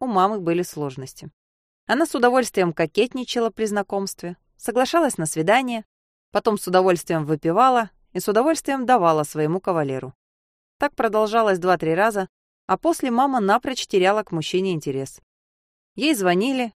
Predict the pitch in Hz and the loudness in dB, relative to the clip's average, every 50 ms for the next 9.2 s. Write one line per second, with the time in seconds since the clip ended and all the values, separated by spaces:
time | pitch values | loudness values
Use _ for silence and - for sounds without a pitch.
0 | _ _ _ _ _ _ - 185 196 214 220 226 226 277 302 262 240 240 - 233 | _ _ _ _ _ _ 0 2 4 4 4 2 4 2 4 4 2 2 2 2
1 | 220 226 254 262 - - - 180 170 165 175 185 185 185 185 - 185 175 - - | 2 2 0 -2 -4 -2 0 0 0 4 4 6 6 4 4 2 -2 -4 -4 -4
2 | 208 220 247 - - 185 185 185 180 180 214 233 240 202 175 165 156 156 156 151 | -4 -4 -4 -2 -2 0 0 0 0 2 2 4 6 4 4 4 2 0 0 0
3 | 147 165 165 170 185 208 208 - - 175 165 - 196 190 233 226 214 190 - 175 | 0 0 0 2 2 0 0 -2 -4 -4 -4 -2 -2 -2 0 -2 -2 -2 -2 -2
4 | 170 170 175 190 190 190 180 - - 185 180 165 - - 175 - - 165 147 135 | 0 2 2 2 0 0 -2 -4 -4 -4 -4 -2 -2 -2 -2 -2 -2 -4 -4 -4
5 | 135 131 - - 135 135 135 - _ _ _ _ _ _ _ _ _ _ _ _ | -6 -8 -12 -14 -14 -14 -14 -18 _ _ _ _ _ _ _ _ _ _ _ _
6 | _ _ _ _ _ _ _ _ _ _ _ - 165 175 196 262 302 269 233 240 | _ _ _ _ _ _ _ _ _ _ _ 0 0 0 2 2 0 4 6 4
7 | 262 262 294 262 - 226 208 240 233 247 - 262 - - 220 202 180 208 247 - | 4 4 0 -2 -2 2 2 2 0 0 -2 -2 -2 0 0 2 2 2 0 0
8 | 233 226 220 220 208 202 190 185 185 196 208 190 185 202 190 - - 170 156 - | 0 -2 0 0 2 2 2 2 2 0 -2 -2 -4 -4 -4 -2 0 -2 0 0
9 | 151 143 147 - | -2 -8 -8 -12